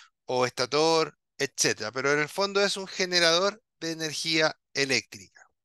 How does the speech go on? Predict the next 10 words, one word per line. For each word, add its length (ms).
que 120
lo 140
que 160
hace 560
es 460
enviar 680
energía 540
a 20
la 100
batería 600